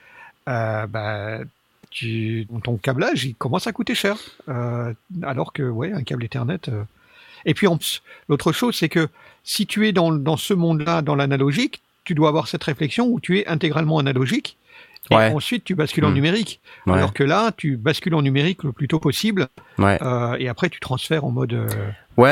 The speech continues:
Speaker 2: alors c'est une des questions que je me suis posée, parce que je me dis, ouais, c'est dommage de tout convertir immédiatement, euh, parce que bon, mais bon.
Speaker 1: Ouais, mais si c'est bien converti, tu t'en
Speaker 2: Euh,
Speaker 1: fous.
Speaker 2: si c'est bien converti, tu t'en fous. Moi, j'ai aussi un autre, une autre contrainte, quelque part.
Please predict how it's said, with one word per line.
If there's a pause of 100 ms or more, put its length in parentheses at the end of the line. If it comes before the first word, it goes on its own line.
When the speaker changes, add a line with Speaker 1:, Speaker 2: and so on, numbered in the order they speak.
(120)
Speaker 2:
alors
c'est
une
des
questions
que
je
me
suis
posée,
parce
que
je
me
dis,
ouais,
c'est
dommage
de
tout
convertir
immédiatement,
euh,
parce
que
bon,
mais
bon. (800)
Speaker 1:
Ouais, (140)
mais
si
c'est
bien
converti,
tu
t'en
Speaker 2:
Euh,
Speaker 1:
fous.
Speaker 2:
si
c'est
bien
converti,
tu
t'en
fous. (140)
Moi,
j'ai
aussi
un
autre,
une
autre
contrainte,
quelque
part.